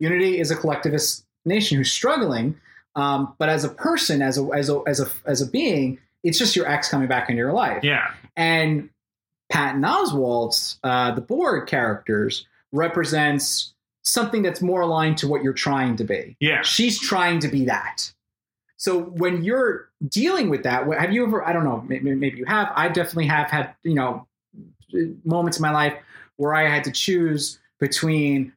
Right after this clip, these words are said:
Speaker 1: going back to old types of relationships and then going to the new one and trying something new. And this is what's sort of re-, representational here, is that for Unity, this is the, the, uh, the Borg units are her ideas, where she wants to be,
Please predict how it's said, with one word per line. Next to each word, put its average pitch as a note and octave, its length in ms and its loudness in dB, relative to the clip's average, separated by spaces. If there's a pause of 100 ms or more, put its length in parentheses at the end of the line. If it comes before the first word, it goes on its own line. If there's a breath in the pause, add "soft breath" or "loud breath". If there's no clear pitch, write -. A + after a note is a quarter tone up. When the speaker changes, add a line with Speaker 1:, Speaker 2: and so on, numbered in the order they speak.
(120)
Speaker 1:
going D#3 280 0
back C#3+ 220 0
to - 140 -6
old D#3+ 220 0
types F3 280 -2
of D#3+ 80 -2
relationships D#3 720 0
and C#3 120 -2
then C3 140 0
going C#3 300 0
to - 100 -6
the B2 80 -4
new G3+ 260 2
one B2 320 -2
and B2 140 -2
trying C3 260 0
something A#2 440 -2
new. G2+ 320 -8 (880)
And C#3+ 160 0
this G#3 140 2
is G3 120 -2
what's F#3 180 0
sort F3 140 0
of - 220 -4 (120)
re-, D3+ 200 -4 (160)
representational C3+ 960 -2
here, C#3 420 -4 (320)
is C#3 120 -4
that C#3 200 -2
for D3 60 -2
Unity, D3 580 -2 (160)
this F3 380 0
is - 320 -2 (200)
the, D3+ 280 0
the, C#3+ 360 -2
uh, C#3+ 120 -2
the C3+ 80 0
Borg G#3+ 320 0
units C3 440 -2
are B2+ 160 0
her G#3 540 -2
ideas, C3+ 560 -2
where D3+ 220 0
she F#3+ 240 0
wants D#3+ 400 0
to C3 80 -4
be, B2 500 -2